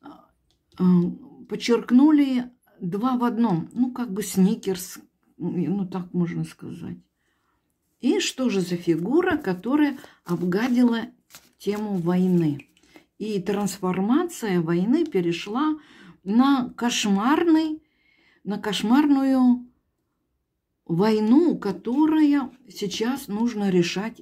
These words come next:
этот вопрос, с которой нужно решать вопрос. Так, что же, кто же это такой? Ну, вот сюда ему положим. Так, теперь. В общем, они обсуждали.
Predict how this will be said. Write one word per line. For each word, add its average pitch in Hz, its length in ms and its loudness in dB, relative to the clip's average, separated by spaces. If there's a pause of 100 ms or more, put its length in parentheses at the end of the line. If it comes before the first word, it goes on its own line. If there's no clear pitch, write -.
этот 175 400 -8
вопрос, 156 440 -6
с - 60 -16
которой 214 380 -2
нужно 190 320 0
решать 170 340 -2
вопрос. 160 520 -8 (420)
Так, 165 340 -8
что 269 320 0
же, 302 300 0 (140)
кто - 260 -2
же 285 140 -2
это 214 380 -10
такой? 175 600 -10 (800)
Ну, 226 140 -8
вот 175 140 -2
сюда 147 320 -8
ему 135 220 -6
положим. - 600 -16 (440)
Так, - 260 -10
теперь. 175 520 -4 (1600)
В 233 60 -4
общем, 311 260 6
они 277 220 6
обсуждали. 175 760 -2